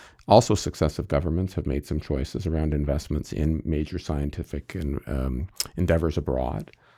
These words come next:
like the, the array, the m-, massive telescope that we're looking to the, to the heavens in, uh, like at cern, the, uh, nuclear accelerator. So many, um,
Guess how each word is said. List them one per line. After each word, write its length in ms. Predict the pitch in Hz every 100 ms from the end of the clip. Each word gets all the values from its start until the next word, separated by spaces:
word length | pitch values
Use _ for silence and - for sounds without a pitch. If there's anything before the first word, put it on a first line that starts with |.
| _
like 260 | - 78 73
the, 340 | 92 76 73
the 180 | 71 87
array, 480 | 73 73 69 73 87
the 120 | 78
m-, 120 | 71 -
massive 760 | 71 - 85 76 69 - -
telescope 640 | - - 87 - - 90 -
that 160 | - 76 -
we're 140 | 78
looking 340 | 73 78 - 69
to 100 | -
the, 200 | - - -
to 100 | -
the 80 | -
heavens 360 | 76 71 73 -
in, 220 | 73 147 - - - -
uh, 160 | 73 71
like 240 | - 73 - - -
at 80 | -
cern, 420 | - 78 64 82
the, 300 | 76 69 -
uh, 160 | - -
nuclear 420 | - 78 - 82
accelerator. 720 | - - - - 50 - 58 - - - -
So 320 | - 104 98 95
many, 760 | - 107 117 120 110 92 87 -
um, 500 | - 78 78 78 73